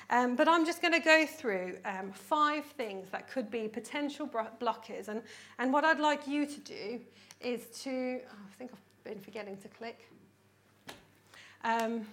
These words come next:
yeah. What I'd like you to do is have a think about these blockers, and if it's something that affects you, how much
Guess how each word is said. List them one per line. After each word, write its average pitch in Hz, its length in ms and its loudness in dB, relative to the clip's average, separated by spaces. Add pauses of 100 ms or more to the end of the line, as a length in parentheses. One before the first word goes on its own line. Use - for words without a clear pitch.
(1200)
yeah. 202 140 -16 (960)
What 269 200 4
I'd 277 160 4
like 294 240 4
you 294 120 0
to 302 80 -4
do 208 180 -2
is 208 120 -4
have 320 180 2
a 381 80 6
think 208 340 -4
about 220 300 4
these 277 220 0 (220)
blockers, - 600 -2
and 240 100 -4
if 294 140 -4
it's 277 180 -10
something 320 380 0
that 254 140 2
affects - 440 -4
you, 190 140 -6 (180)
how 349 200 0
much - 480 -2